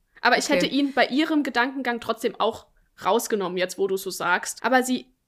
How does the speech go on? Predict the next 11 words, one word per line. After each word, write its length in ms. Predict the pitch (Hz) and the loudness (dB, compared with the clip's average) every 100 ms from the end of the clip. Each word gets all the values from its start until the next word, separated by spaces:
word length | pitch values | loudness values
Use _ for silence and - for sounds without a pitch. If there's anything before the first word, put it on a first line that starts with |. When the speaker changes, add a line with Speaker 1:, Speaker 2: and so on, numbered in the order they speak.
| - | -10
Speaker 1:
vergisst 320 | 226 226 349 | -6 -4 0
da 60 | - 427 | 0 2
so 60 | |
ein 100 | 330 | 2
bisschen, 280 | 359 - 349 | 0 -2 -2
findest 320 | - 285 277 | -2 -4 -4
du 40 | 254 | 2
nicht, 280 | 381 - | 0 2
Garrick 540 | 233 247 262 262 262 - | 0 2 4 2 0 -4
und 240 | 208 190 - | -8 -6 0
Imogen? 640 | 262 262 254 247 247 | 2 2 0 0 0